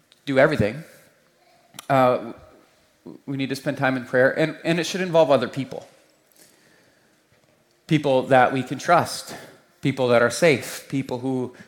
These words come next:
can offer us godly wisdom and help us sort through, "Hey, what, what do you think would be the great next step for me regarding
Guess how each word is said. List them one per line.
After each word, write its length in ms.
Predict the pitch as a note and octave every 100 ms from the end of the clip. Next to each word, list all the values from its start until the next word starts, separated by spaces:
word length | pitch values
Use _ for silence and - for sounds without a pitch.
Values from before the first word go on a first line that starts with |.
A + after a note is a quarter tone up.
| _
can 140 | D#3
offer 360 | - F#3+ - B2+
us 160 | A2
godly 380 | - A#2+ B2 C3
wisdom 400 | C3 D#3 - A2+
and 100 | G#2+
help 240 | B2+ C3+
us 160 | B2+ -
sort 300 | - C3+ C3+
through, 400 | - D3 A#2+ G2 - _ - _ _
"Hey, 180 | D3+
what, 320 | C3 D3 - C#3+
what 180 | C#3
do 60 | F#3+
you 80 | D#3
think 340 | D3 C3+ A#2+
would 140 | A#2+ A2+
be 140 | A#2+
the 100 | A2
great 300 | A2+ A2+ -
next 320 | A#2 A#2 -
step 400 | - - A2 -
for 180 | - A#2+
me 300 | A2 G#2 G2+ - _ _ _
regarding 680 | B2+ A2 A2 G#2+ G#2 G2+